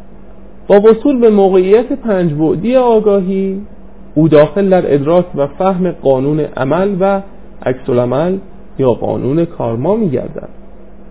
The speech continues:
حال او به ارتباط تک تک حلقه‌های زنجیرهٔ کارماهایش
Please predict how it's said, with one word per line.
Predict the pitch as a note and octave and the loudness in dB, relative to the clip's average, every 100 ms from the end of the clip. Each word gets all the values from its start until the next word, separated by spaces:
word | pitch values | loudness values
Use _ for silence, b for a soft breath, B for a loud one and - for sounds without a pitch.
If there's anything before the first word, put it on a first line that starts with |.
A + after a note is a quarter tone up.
| - - - - | -20 -20 -20 -2
حال | C#3+ C3+ C#3 | 4 6 4
او | - F3+ G3 F#3+ - - | 0 0 0 -6 -16 -8
به | - - | -2 2
ارتباط | D3 D3 E3 G3 G3+ | 2 2 0 2 2
تک | G#3 G#3 F#3+ G3 | 0 0 0 0
تک | A3+ A3+ | -4 -2
حلقه‌های | G3+ F#3 F3 F3+ G3 G3+ | -2 0 2 2 2 2
زنجیرهٔ | F3 D#3+ D3+ C#3+ C#3+ F3 E3 | 0 -2 -2 -2 0 2 2
کارماهایش | - C#3 C3 B2+ D3+ G3 G3 | -2 -2 -2 -2 0 2 2